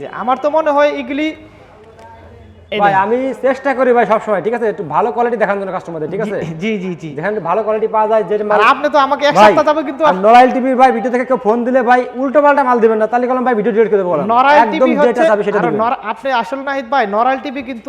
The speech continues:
Speaker 1: আপনারাও কিন্তু একটা নেকের কাজ করছেন।
Speaker 2: জি, জি ভাই।
Speaker 1: কারণ অনেকেই আ-, আমার মাল কিন্তু বাহিরেও যায়।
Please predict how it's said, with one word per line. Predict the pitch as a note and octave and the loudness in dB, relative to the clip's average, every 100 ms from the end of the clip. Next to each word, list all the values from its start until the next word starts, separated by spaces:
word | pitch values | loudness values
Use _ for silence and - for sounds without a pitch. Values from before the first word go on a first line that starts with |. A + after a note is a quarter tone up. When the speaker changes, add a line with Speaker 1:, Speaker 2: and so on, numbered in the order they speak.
| C4+ | -2
Speaker 1:
আপনারাও | C4 C4 C4+ C4+ | 0 -2 -2 -4
কিন্তু | C#4 D4+ | -4 -4
একটা | C#4+ C4 | -4 -6
নেকের | A#3+ D4 A#3+ | -6 -6 -6
কাজ | - G#3 | -6 -8
করছেন। | F#3+ D3+ E3+ | -8 -4 0
Speaker 2:
জি, | G#3 | 4
জি | G3 | 4
ভাই। | D3+ A2+ | 2 0
Speaker 1:
কারণ | A3 C4+ C#4 C4 - - - A#3 | 0 2 2 0 -6 -20 -6 -2
অনেকেই | D4 D4 D4+ | -2 -2 -2
আ-, | A#3 G#3 G#3 | -2 -4 -6
আমার | B3+ C#4+ | -4 -2
মাল | D#4 C#4 | -2 -2
কিন্তু | C#4 C#4 | -4 -2
বাহিরেও | C#4 C#4 C4+ | -2 -2 -2
যায়। | F3 | -4